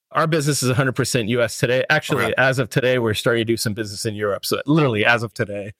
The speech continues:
Speaker 2: Okay.
Speaker 1: We're doing business in Europe too, in, in U K specifically, but majority of our revenue, close to a hundred percent of revenue today is U S based.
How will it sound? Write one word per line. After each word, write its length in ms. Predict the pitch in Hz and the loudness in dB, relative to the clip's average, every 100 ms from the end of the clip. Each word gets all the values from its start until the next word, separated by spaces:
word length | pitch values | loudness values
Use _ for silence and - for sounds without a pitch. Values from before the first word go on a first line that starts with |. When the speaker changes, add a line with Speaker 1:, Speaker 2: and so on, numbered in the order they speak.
| 127 | 0
Speaker 2:
Okay. 280 | 123 104 104 _ _ - | 2 0 -4 _ _ -8
Speaker 1:
We're 200 | 135 131 | -2 -2
doing 240 | 131 139 | 0 -2
business 340 | 127 151 - - | 0 -2 -2 -2
in 100 | 165 | 0
Europe 280 | 151 139 123 | 2 0 -2
too, 180 | 151 123 | -4 -2
in, 260 | 123 117 - | -4 -6 -6
in 160 | 117 | -4
U 120 | 120 110 | -2 -2
K 200 | 131 107 | 0 -2
specifically, 580 | - 101 113 98 104 | -4 -6 -4 -4 -6
but 260 | 98 110 - | -4 -4 -4
majority 520 | 131 123 139 139 139 | -6 -4 -2 0 0
of 80 | 127 | 0
our 120 | 117 | 0
revenue, 360 | 117 110 107 107 _ | 0 -2 -6 -16 _
close 180 | - 127 | -8 -6
to 60 | - | -4
a 20 | |
hundred 140 | 113 95 | -4 -6
percent 220 | 104 110 | -6 -6
of 60 | |
revenue 380 | 104 98 98 98 - | -4 -6 -8 -8 -6
today 300 | - 98 92 | -4 -2 -4
is 100 | 87 | -6
U 160 | 95 | -8
S 140 | 101 - | -10 -12
based. 400 | - - - | -14 -14 -18